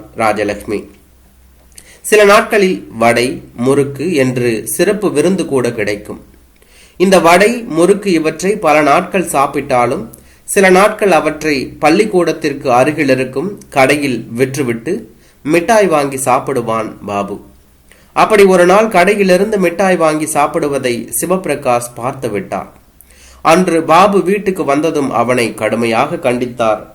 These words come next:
சிவபிரகாஷ் என்றுதான் சொல்ல வேண்டும்.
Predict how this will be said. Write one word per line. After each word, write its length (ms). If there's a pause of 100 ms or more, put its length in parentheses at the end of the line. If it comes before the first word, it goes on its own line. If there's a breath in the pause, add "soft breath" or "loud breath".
சிவபிரகாஷ் 800 (160)
என்றுதான் 540
சொல்ல 260
வேண்டும். 400